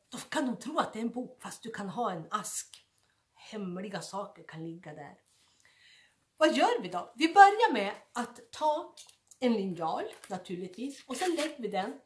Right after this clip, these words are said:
så att från kant till kant här så ritar vi ett streck. Så gör vi likadant här, rita streck. Och sen utgår vi från mitten och sen tar man ett mått här som man tycker är bra.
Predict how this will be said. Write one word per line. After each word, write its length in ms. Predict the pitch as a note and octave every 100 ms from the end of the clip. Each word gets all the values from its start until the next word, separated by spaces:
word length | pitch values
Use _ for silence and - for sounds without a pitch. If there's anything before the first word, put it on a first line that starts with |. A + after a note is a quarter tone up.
| _ _ _
så 160 | -
att 240 | C4 C4 -
från 300 | D#4+ F4+ F4+
kant 340 | C4+ C4+ C4+
till 160 | A#3 A3+
kant 340 | G#3 G#3 G#3
här 300 | D#3 E3+ C4 - _ _ _
så 580 | - - A3 G3 - - _ _ _
ritar 300 | A3 - F3
vi 120 | F3
ett 60 | F3
streck. 540 | - E3+ G3 - _ _ _
Så 100 | -
gör 100 | D4+
vi 100 | D#4
likadant 580 | C#4 - G3 F3+ E3 E3
här, 280 | C#3+ D3+ D4+ - _ _ _
rita 280 | F#3+ - D3+
streck. 480 | - - A#3 - _ _ _ _ _ _ _ _ _ _ _ _
Och 340 | - D4+ - - _
sen 500 | - - G4 G4+ A4 - _
utgår 460 | D4 A#3+ - C#4 D4
vi 140 | A#3+
från 220 | G3+ G#3+
mitten 640 | A#3 F4 - - F3 C4 - _ _ _ _ _
och 80 | B3
sen 220 | G4+ F#4
tar 260 | - D4+ D#4
man 160 | B3
ett 180 | G#3+ -
mått 440 | A#3 D#4 - _ -
här 380 | G#3+ G3+ E3+ -
som 160 | -
man 140 | G#3+ F3+
tycker 380 | G3+ - F#3+
är 260 | E3+ E3 -
bra. 480 | - E3 E3+ -